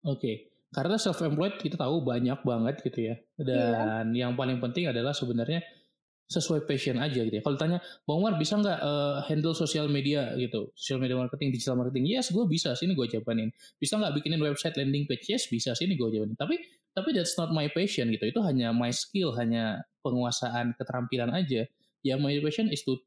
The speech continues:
Speaker 1: teach gitu, untuk belajar dan juga terus mengajar. Sesimpel itu, ya. Jadi yang gua lakukan adalah yang sesuai passion gua. Dan gini loh, ya kalau misalnya ada uangnya atau enggak, itu menurut gua bonus lah. Tapi sekarang alhamdulillah udah, udah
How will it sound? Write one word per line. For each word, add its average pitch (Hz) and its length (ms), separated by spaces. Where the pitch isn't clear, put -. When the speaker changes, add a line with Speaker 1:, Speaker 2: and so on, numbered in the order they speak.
Speaker 1:
teach 117 240
gitu, 104 400
untuk 127 480
belajar 123 480
dan 123 160
juga 120 240
terus 131 320
mengajar. 113 480
Sesimpel 208 560
itu, 165 320
ya. 110 240
Jadi 196 240
yang 147 160
gua 127 240
lakukan 247 240
adalah 220 160
yang 143 80
sesuai 127 320
passion 127 400
gua. 113 240
Dan 120 500
gini 208 240
loh, 110 140
ya 135 240
kalau 175 160
misalnya 180 400
ada 180 160
uangnya 180 320
atau 175 80
enggak, 233 240
itu - 80
menurut 190 160
gua 196 160
bonus 123 240
lah. 104 80
Tapi 175 240
sekarang 156 240
alhamdulillah 135 480
udah, 120 220
udah 123 160